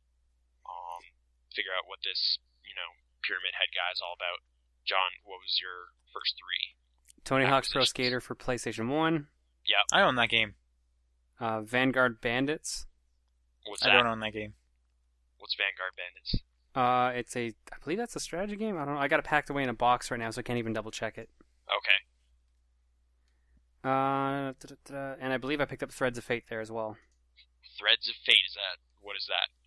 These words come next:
Speaker 1: A
Speaker 2: I
Speaker 1: sewing?
Speaker 2: believe that's a, it's a, it's a Square Enix or Squaresoft P S one R P G.
Speaker 1: Okay.
Speaker 2: I believe it plays like, uh, Secret of Mana.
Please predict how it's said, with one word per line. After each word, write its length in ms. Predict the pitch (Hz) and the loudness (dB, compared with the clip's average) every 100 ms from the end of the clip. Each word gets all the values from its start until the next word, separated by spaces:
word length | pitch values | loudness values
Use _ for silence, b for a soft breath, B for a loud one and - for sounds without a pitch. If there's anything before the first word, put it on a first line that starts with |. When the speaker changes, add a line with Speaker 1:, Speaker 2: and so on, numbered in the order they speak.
| - | 2
Speaker 1:
A 40 | 127 | 2
Speaker 2:
I 40 | |
Speaker 1:
sewing? 60 | 120 | 2
Speaker 2:
believe 300 | 131 151 156 | 2 2 8
that's 400 | 160 156 - - | 6 6 -2 -2
a, 600 | 143 135 131 127 127 123 123 | 0 4 4 4 4 2 0
it's 280 | 123 120 | -2 0
a, 80 | 123 123 | 0 0
it's 120 | 131 - | -4 -6
a 20 | |
Square 240 | - 156 | 2 6
Enix 380 | 165 156 131 - | 6 6 4 0
or 100 | 123 | -2
Squaresoft 840 | 113 - 151 - 135 120 - - - - - - | 0 2 2 6 8 8 6 -4 -4 -6 -12 -6
P 100 | 131 | -4
S 140 | 123 | -2
one 120 | 131 123 | 0 0
R 100 | 117 | 0
P 120 | 120 | -4
G. 320 | 117 113 110 - - - | -4 -4 -4 -8 -12 -6
Speaker 1:
Okay. 220 | 98 98 104 95 | -4 0 0 2
Speaker 2:
I 60 | |
believe 280 | 120 127 135 | 2 4 2
it 80 | 139 | 2
plays 280 | 135 127 123 | 6 6 6
like, 320 | 123 117 - | 4 2 0
uh, 160 | 120 113 | 0 0
Secret 320 | - - 120 | -2 -6 -6
of 60 | 113 | -4
Mana. 420 | 113 110 104 104 | -4 -4 -6 -10